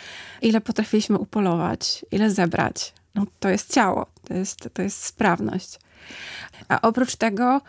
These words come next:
pojawialiśmy się na różnego rodza-, rodzaju uroczystościach, czyli na takich, na, na rytuałach. I, i w tych, w tych rytuałach też pokazywaliśmy swój status. One często były związane z pokazaniem mocy i tam dochodziły różnego rodzaju symbole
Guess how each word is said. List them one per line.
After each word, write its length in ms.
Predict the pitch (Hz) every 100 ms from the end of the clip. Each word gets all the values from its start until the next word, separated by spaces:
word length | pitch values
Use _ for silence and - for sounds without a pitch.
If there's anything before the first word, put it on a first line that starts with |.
| - -
pojawialiśmy 560 | 233 233 240 254 262
się 120 | 247
na 100 | 240
różnego 340 | 240 233 226 240
rodza-, 280 | 233 220 214
rodzaju 380 | 220 220 240 233
uroczystościach, 800 | 233 226 214 220 185 - - -
czyli 160 | 190
na 80 | 208
takich, 400 | 208 226 - - -
na, 240 | 202 202
na 120 | 202
rytuałach. 680 | 220 220 226 185 - 196 -
I, 160 | 190 190
i 60 | 190
w 80 | -
tych, 280 | 208 - 247 196 185
w 60 | -
tych 180 | 208 214
rytuałach 540 | 208 208 220 214 214
też 180 | - -
pokazywaliśmy 760 | - - 196 202 202 - 208
swój 260 | - - 208
status. 640 | - - - 226 339 - - - - - -
One 200 | 202 196
często 400 | - 190 - 202
były 220 | 202 202
związane 440 | 190 196 - -
z 60 | -
pokazaniem 560 | - - 185 180 190 185
mocy 520 | 180 180 - 226 262
i 40 |
tam 200 | 220 180
dochodziły 460 | 185 - 208 180 190
różnego 380 | 190 185 190 -
rodzaju 360 | 190 190 196
symbole 680 | 185 - 202 190 190 196